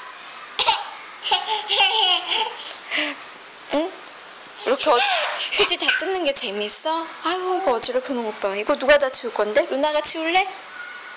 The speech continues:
루나야, 치워, 이거. 이거 치워. 루나가 이거 다 치워. 이놈아,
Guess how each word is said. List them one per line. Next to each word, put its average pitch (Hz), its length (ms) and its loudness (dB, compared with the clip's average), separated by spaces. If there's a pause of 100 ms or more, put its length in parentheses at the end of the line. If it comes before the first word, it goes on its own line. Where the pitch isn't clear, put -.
(200)
루나야, 277 380 2 (540)
치워, 392 300 2
이거. 247 160 -4 (720)
이거 392 220 2
치워. 453 280 4 (1120)
루나가 311 300 0
이거 285 120 -4
다 302 160 -2
치워. 392 320 2 (2750)
이놈아, 247 320 -2